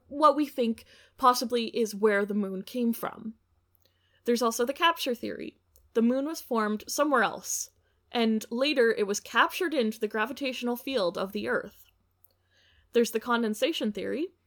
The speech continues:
which says that the moon and the Earth were condensed together from the original nebula that formed the solar system. The colliding planetesimals theory is the interaction of Earth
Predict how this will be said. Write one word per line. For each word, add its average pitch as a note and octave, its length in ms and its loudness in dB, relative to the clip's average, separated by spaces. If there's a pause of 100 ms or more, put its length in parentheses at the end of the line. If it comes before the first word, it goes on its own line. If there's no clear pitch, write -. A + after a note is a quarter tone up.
(420)
which A3 260 0
says G#3 480 0
that A3 300 0
the A3 60 0
moon C4 300 0
and E4+ 100 -4
the C4+ 120 -6
Earth A3+ 240 -6
were G#3+ 60 -4
condensed G#3+ 520 -4
together A#3 520 -2 (120)
from A3+ 200 2
the G#3+ 120 2
original A#3+ 420 -2
nebula A3 460 0
that G3 180 -6
formed G#3+ 380 -2
the F#3+ 100 -10
solar A#3 340 0
system. A3 600 -10 (1200)
The B3 100 4
colliding C4+ 800 -2 (180)
planetesimals A#3+ 840 -4
theory F#3+ 500 -4 (420)
is G#3+ 140 -2
the A3+ 160 -4
interaction A#3+ 680 -2
of G#3 240 -8
Earth C4 240 0